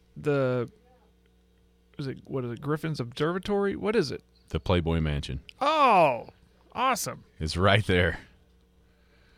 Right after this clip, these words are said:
Speaker 2: It's not near
Speaker 1: Uh,
Speaker 2: as
Speaker 1: is that still a thing?
Speaker 2: Nah, I don't think
Speaker 1: It's,
Speaker 2: it's as much
Speaker 1: I mean,
Speaker 2: fun as it
Speaker 1: Hugh,
Speaker 2: once
Speaker 1: Hugh,
Speaker 2: was.
Speaker 1: Hugh is gone. Hefner's gone.
Speaker 2: Yeah,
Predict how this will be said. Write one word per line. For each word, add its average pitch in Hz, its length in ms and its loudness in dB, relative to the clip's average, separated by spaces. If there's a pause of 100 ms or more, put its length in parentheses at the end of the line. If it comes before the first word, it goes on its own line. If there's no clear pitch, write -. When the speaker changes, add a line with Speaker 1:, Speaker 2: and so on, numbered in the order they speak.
(400)
Speaker 2:
It's - 120 -6
not 113 140 8
near 110 100 6
Speaker 1:
Uh, 101 40 6
Speaker 2:
as - 60 4
Speaker 1:
is 92 40 0
that 277 140 6
still 285 220 6
a 226 40 6
thing? 233 480 -2
Speaker 2:
Nah, 110 360 10
I - 20 10
don't 113 140 6
think 135 140 8
Speaker 1:
It's, 123 100 4
Speaker 2:
it's 117 100 2
as - 20 0
much 120 140 6
Speaker 1:
I 104 40 2
mean, 104 60 4
Speaker 2:
fun 113 180 6
as 98 100 4
it 92 60 2
Speaker 1:
Hugh, 87 60 2
Speaker 2:
once 90 240 2
Speaker 1:
Hugh, - 100 4
Speaker 2:
was. 85 200 2
Speaker 1:
Hugh 277 240 0
is 254 140 -2
gone. 196 560 0 (320)
Hefner's 208 340 -4
gone. 160 280 -4
Speaker 2:
Yeah, 71 180 0